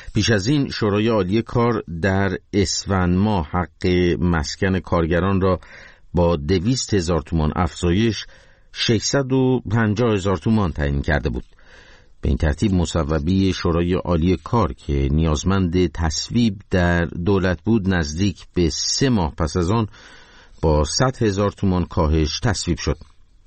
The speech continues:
دلیل کاهش مصوبه شورای عالی کار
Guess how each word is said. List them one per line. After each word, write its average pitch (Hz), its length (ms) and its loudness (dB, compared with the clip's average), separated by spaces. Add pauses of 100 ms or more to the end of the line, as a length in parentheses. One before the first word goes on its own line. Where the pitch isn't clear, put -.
(420)
دلیل 117 400 2
کاهش 110 460 0
مصوبه 92 1000 0
شورای 82 920 0 (140)
عالی 80 400 2
کار 113 360 0